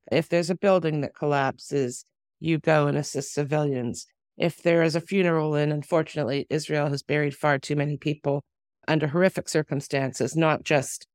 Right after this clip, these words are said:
the way in which they died, but also continuing to be bombarded with missiles and bombs, and to try to conduct funerals in that kind of environment. What are you doing? How are you managing to ensure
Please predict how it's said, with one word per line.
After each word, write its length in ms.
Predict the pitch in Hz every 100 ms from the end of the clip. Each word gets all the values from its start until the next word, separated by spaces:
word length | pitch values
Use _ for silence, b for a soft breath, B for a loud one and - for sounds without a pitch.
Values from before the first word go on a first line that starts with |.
| _ _
the 60 | 160
way 220 | 180 185
in 80 | 165
which 220 | 143 -
they 100 | 151
died, 360 | 151 147 143 139
but 140 | 147 151
also 480 | 147 151 151 143 131
continuing 680 | 143 131 160 147 139 143 139
to 100 | -
be 260 | 156 143
bombarded 600 | 139 151 143 156 147 139
with 180 | 139 143
missiles 480 | 147 143 135 135 131
and 160 | 139 131
bombs, 480 | 143 131 123 - _ _ _ _
and 240 | - 147
to 100 | -
try 220 | - 151 139
to 60 |
conduct 440 | - 151 151 139 -
funerals 500 | - 151 143 139 -
in 140 | 165 151
that 240 | 147 -
kind 180 | 135 143
of 80 | 143
environment. 560 | 139 147 151 151 - - _ _ _ _ -
What 200 | 170 226
are 40 |
you 180 | 240 226
doing? 540 | 170 185 180 147 117 -
How 440 | - 180 180 185
are 180 | 123 165
you 460 | 165 156 151 156 - _
managing 680 | 151 156 156 160 - 143 143
to 140 | -
ensure 680 | 135 139 - 165 147 135